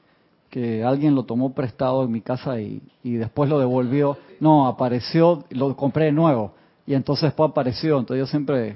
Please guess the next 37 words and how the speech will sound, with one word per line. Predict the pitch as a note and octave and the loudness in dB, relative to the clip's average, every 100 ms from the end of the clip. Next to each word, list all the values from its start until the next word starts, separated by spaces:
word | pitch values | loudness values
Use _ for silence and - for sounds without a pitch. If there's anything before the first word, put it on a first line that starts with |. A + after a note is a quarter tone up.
| A2 | -6
yo | C3+ | -6
sé, | - D#3+ D3 | 0 0 2
yo | C#3+ | 0
sospecho | D3 F3 - G3 F#3+ F3+ | 4 4 6 4 4 2
quiénes | C#3+ E3 D#3+ | 2 2 2
son | - E3 E3 | 2 2 4
los... | D#3+ D3+ - - - _ _ _ _ _ _ _ _ _ - | 2 0 -8 -20 -20 _ _ _ _ _ _ _ _ _ -6
Una | C#3+ C#3+ | 0 4
vez | D#3 | 4
vi | D3 D3 | 4 2
a | C#3 | 2
alguien, | B2 A#2 | 0 -2
yo | A#2+ | -2
les | B2 - | -4 -8
dije | B2 A#2 - A2 | -10 -8 -8 -10
que, | G#2+ G#2 | -10 -6
devolviendo, | A2 C#3 B2+ B2+ D#3+ D3 | -2 0 2 2 2 2
le | C3 | -2
dije, | B2+ G#2+ | -4 -10
"Ajá. | A2 A2 A#2 - B2 C3+ B2+ A#2 G#2+ G#2+ A2+ _ _ _ _ _ _ _ | -8 -8 -10 -12 -8 -6 -4 -4 -8 -10 -18 _ _ _ _ _ _ _
Ey, | D#3 B2+ - _ | -2 0 -2 _
chavíseme, | - A2+ B2+ E3 D#3 C3 B2 | -6 -4 -4 -4 0 0 2
loco". | A#2+ B2+ - | 0 -2 -4
El | A2+ | -6
problema | C#3 F#3+ A#3+ | -4 0 0
no | A#3 | 2
es | A3+ | 0
que, | - G3+ F#3 - _ - | 0 -2 -4 -10 _ -4
porque | D3 - D3 - _ - | -2 -2 -4 -6 _ -2
a | D3 | 0
mí | E3+ G#3 | 2 4
normalmente | G3+ G3+ G3+ | 2 0 0
los | E3+ | 0
libros | E3 F#3 F3+ - | 2 2 2 0
soy | F3+ | -2
como | F3+ D3+ | 0 -2
celoso, | - C3+ D3 C3 A#2 A2 | 0 0 0 0 -4 -4